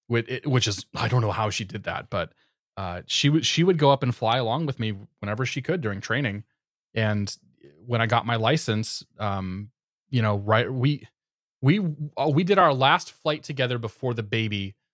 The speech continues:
um, about two months before the baby came. And, and it was,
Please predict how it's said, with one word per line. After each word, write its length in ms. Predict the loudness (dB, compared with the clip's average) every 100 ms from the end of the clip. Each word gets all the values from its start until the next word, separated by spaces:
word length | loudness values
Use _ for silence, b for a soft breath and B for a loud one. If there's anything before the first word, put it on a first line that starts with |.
| _ -6
um, 420 | -4 -4 -6 -12 -4
about 280 | -2 -2
two 180 | 0 4
months 200 | 4 4
before 240 | -2 -10 -8
the 60 |
baby 240 | -10 -12 -14
came. 280 | -18 -18 _ _ _ _ _ _ _ -4
And, 420 | -2 -2 -6 -10
and 240 | -8 -8 -10 _ _ _ _ _ _ _
it 80 | -2
was, 260 | -2 -2